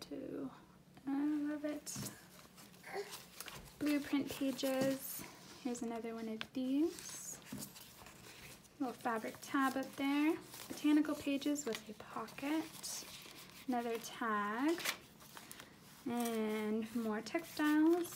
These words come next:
A little wallpaper down there. Vellum. Tim Holtz pages with some birds. More poetry. This is a pink glittery ribbon that I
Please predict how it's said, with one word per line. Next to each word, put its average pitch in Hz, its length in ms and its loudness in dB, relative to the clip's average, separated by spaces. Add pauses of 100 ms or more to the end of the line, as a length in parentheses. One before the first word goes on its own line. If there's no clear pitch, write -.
(140)
A - 20 4
little 240 160 2
wallpaper 220 480 0
down 220 220 0
there. 269 280 4 (1200)
Vellum. 220 800 2 (540)
Tim 277 280 6
Holtz 269 460 0
pages 285 480 2
with 233 220 -2
some 220 160 -2
birds. 254 920 0 (880)
More 220 180 4
poetry. 294 760 6 (880)
This 294 500 2
is 254 140 2
a 220 160 4 (180)
pink 508 280 -2 (360)
glittery 294 800 4 (280)
ribbon 202 560 2 (560)
that 233 140 -6
I 262 320 4